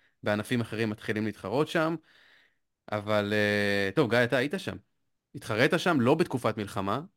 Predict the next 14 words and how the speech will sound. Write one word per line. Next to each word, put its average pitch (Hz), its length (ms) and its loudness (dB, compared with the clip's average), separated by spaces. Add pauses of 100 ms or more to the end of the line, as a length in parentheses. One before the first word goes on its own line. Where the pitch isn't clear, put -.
(440)
אבל 104 320 -2
כן, 123 400 4
אה, 110 120 2
בתקופה 107 540 2
שגם 107 400 0
הייתה 104 200 0
מתוחה 107 480 -2
ולחוצה 107 680 0
ולא 101 300 0
היה 104 80 2
לנו 104 140 -2
שום 107 200 -4
יחסים 113 360 0
איתם. 180 280 0